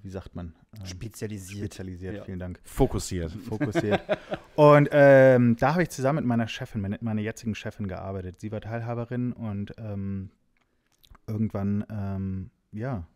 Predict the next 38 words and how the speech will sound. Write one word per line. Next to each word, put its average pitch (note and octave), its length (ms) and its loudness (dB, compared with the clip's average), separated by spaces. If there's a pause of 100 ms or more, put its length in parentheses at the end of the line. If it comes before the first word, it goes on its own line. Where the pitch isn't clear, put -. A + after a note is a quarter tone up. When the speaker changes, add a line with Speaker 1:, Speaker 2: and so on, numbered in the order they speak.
(180)
Speaker 1:
kam A2 240 -6
es A2 120 -8
halt A2+ 120 -8
dazu, A2 400 -8
dass G#2+ 220 -12
ich G#2 140 -14
mitbekommen G#2+ 540 -8
habe, G#2+ 400 -8 (720)
dass G#2 200 -10
sie G#2+ 220 -4
sich A2 320 -10
selbstständig G#2+ 440 -6
machen F#2 240 -6
möchte. F2+ 440 -12
Und G2 80 -12
da F#2+ 260 -10
habe G2+ 140 -10
ich - 240 -18
mein G2 240 -10
Ärmchen A2+ 360 -8
gehoben B2 300 -4
und A#2+ 100 -2
habe A#2 120 -8
gesagt, A2+ 420 -10 (140)
die A#2 60 0
letzten, A#2+ 880 0
das - 200 -10
letzte, - 460 -8
die G#2+ 100 -6
letzten A2+ 340 0
sechs A#2 320 -6
Monate C3+ 360 -2
haben B2 100 -2
wir A#2 80 -2
sehr A#2 140 -4
gut A#2+ 160 -8
miteinander A2 460 -4
gearbeitet. A2 600 -6